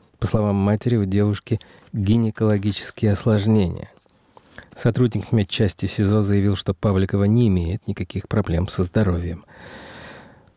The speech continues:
Мать заключенной отметила, что у ее дочери до сих пор нет никаких документов по уголовному делу.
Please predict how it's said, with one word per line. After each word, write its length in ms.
Мать 320
заключенной 1000
отметила, 640
что 640
у 120
ее 300
дочери 420
до 160
сих 260
пор 320
нет 460
никаких 500
документов 680
по 100
уголовному 640
делу. 320